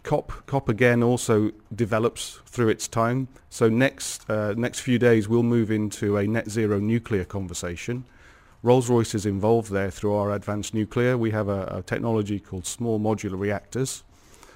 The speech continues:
um, which are lower investment, lower risk nuclear capability. And the reason that's very relevant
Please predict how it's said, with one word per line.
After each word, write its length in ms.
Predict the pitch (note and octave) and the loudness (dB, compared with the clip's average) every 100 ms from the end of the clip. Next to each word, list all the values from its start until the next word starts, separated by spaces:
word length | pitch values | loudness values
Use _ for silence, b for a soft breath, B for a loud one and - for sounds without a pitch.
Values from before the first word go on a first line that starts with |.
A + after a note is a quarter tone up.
| B | B
um, 260 | - G#2 G#2 | -4 -2 -2
which 260 | A#2 A#2 A#2 | -2 0 2
are 240 | G#2 G#2 | 4 4
lower 400 | G2+ A#2+ B2+ B2 | 4 6 6 6
investment, 560 | A2+ A2+ G#2 - G#2+ - | 4 2 0 -2 -4 0
lower 340 | A2 A#2 A#2 | 6 6 8
risk 360 | A2 G2 - - | 4 2 0 -8
nuclear 360 | A#2 G#2+ - G#2 | -6 -4 -2 -4
capability. 760 | - G2+ G2+ F#2 A2+ - D3 D3 - b b b b b | -2 -6 -4 -2 -2 -2 -4 -4 -14 b b b b b
And 100 | A#2+ | 2
the 80 | A#2+ | 4
reason 300 | C#3+ C#3 C3+ | 4 4 2
that's 200 | A#2 - | 0 0
very 280 | A2+ G#2 G2 | 0 0 0
relevant 560 | G#2+ A#2 F#2 F2 E2+ | 2 2 0 -4 -8